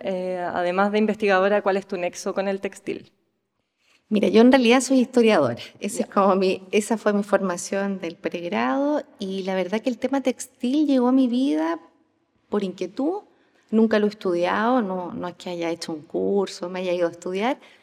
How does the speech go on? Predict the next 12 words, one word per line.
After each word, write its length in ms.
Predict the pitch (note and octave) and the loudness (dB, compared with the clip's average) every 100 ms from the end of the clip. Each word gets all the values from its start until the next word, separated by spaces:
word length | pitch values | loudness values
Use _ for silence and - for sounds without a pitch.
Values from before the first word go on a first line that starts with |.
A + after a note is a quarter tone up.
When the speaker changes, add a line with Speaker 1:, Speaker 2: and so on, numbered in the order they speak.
| _ - - | _ -16 -6
Speaker 2:
A 80 | |
los 100 | F#3 | -4
veintisiete 640 | F3 E3+ F#3 - C4+ C#4+ D4+ | -2 -4 -4 -2 -2 0 0
años, 540 | D4+ D#4+ E4+ F#4 D4+ - _ | 2 2 2 0 -4 -10 _
eh, 380 | F#3 F#3 E3+ E3 | -2 0 2 0
decidí 380 | F#3 - G3 G3 | -2 -4 -4 -2
viajar. 400 | F#3+ - - - - _ _ _ _ | -4 -6 -12 -16 -18 _ _ _ _
Decidí 320 | F3 E3+ F3+ | -18 -14 -10
viajar 360 | F3+ F3 - F#3 | -8 -8 -8 -8
con 140 | - | -6
la 60 | F3 | -6
mochila. 640 | E3 E3 - C4+ D4 E4 | -8 -8 -4 0 0 0